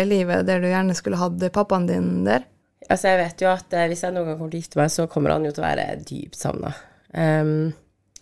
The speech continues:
Speaker 2: men jeg prøver, det høres som sagt kanskje veldig lett ut for meg å si, men jeg har kommet en så lang vei at jeg bare er sånn,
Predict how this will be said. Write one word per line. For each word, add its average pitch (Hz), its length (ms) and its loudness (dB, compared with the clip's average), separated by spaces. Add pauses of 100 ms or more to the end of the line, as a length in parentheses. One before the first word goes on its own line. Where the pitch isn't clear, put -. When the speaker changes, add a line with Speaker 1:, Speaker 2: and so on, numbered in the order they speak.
(1300)
Speaker 2:
men 208 160 2
jeg 214 160 4
prøver, 165 760 2 (920)
det 196 140 2
høres 180 320 2 (100)
som 180 200 -4
sagt 180 200 -6
kanskje 185 240 2
veldig 175 240 4
lett 170 280 -4
ut 170 100 0
for 175 80 -2
meg 170 120 4
å 180 40 0
si, 240 240 2
men 233 120 4
jeg 208 120 0
har - 80 -10
kommet 170 300 0
en 170 100 -2
så 175 180 0
lang 175 160 2
vei 180 220 2
at 190 120 -6
jeg 180 200 -4
bare 165 240 -2
er 160 40 -8
sånn, 170 400 -6